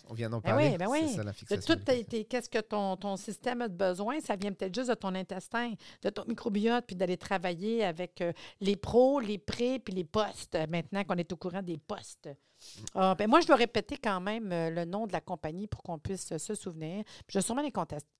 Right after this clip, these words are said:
Speaker 2: contacter parce que moi, ça m'interpelle vraiment pour ma clientèle. Donc, si on veut voir l'information, w w w parami point care.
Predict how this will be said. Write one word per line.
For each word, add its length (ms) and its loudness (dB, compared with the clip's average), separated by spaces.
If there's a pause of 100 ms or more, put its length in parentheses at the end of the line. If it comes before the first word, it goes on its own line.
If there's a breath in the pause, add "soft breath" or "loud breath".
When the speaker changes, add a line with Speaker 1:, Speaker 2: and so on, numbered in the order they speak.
(160)
Speaker 2:
contacter 420 -4
parce 160 -6
que 80 -4
moi, 160 -2
ça 200 -6
m'interpelle 460 -6
vraiment 320 -6
pour 100 -14
ma 140 -4
clientèle. 440 -10 (1080 loud breath)
Donc, 320 2 (260 soft breath)
si 220 0
on 120 6
veut 120 2
voir 180 2
l'information, 720 -2
w 360 -4
w 300 -2
w 420 0 (360 soft breath)
parami 460 2
point 220 -4
care. 360 -4